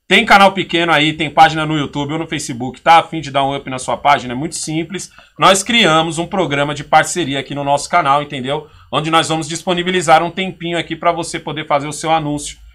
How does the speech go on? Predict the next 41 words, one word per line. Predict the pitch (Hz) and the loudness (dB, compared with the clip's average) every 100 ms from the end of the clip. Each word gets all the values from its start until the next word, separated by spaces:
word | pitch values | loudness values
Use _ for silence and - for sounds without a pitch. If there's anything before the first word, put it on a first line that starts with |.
| _ - | _ -8
certo? | - 143 156 - | 2 4 4 2
Tá | 165 | 2
interessado | 160 170 156 165 156 156 | 2 -2 2 2 2 2
nisso? | 165 170 | -2 -2
Link | 147 156 180 | -4 -2 -2
aqui | 170 - | -4 -4
no | 165 | -6
primeiro | 160 156 147 202 | -4 -4 -2 -2
comentário, | 214 214 202 190 151 156 208 254 _ _ _ _ | -2 -2 -2 2 6 6 4 -4 _ _ _ _
certo? | - 135 139 180 151 | -6 2 4 4 2
Nós | 156 | 0
vamos | 151 208 | 0 -2
passar | 165 139 147 | -2 0 2
a | 143 | 0
semana | 208 208 196 233 220 | 0 2 4 4 2
falando | 196 180 | 0 -2
disso, | 156 165 175 | -4 -4 -4
é | |
o | |
link | 156 160 | -4 -6
do | 151 | -6
meu | 165 | -6
Instagram, | 175 - 151 170 | -2 -2 -2 -6
me | 160 | -4
manda | 165 170 | -6 -6
mensagem | 156 - 160 165 - _ _ - | -8 -2 0 -2 -10 _ _ -14
que | - | -8
eu | 147 | -2
te | 170 | 0
respondo, | 170 170 98 92 | 0 -2 -10 -8
fechou? | 147 143 220 240 - - _ | -6 0 4 2 0 -14 _
Fita | - 285 - | -6 0 2
é | |
a | |
seguinte, | 269 254 151 123 104 | 2 0 -2 -6 -6
eu | 165 | -8
queria | 208 208 | -4 -2
falar | - 185 185 | 2 2 0
sobre | 196 185 | -2 -6
Felipe | - 180 - 226 | -6 -6 -4 -4
Neto. | 185 135 117 - | -4 -4 -6 -10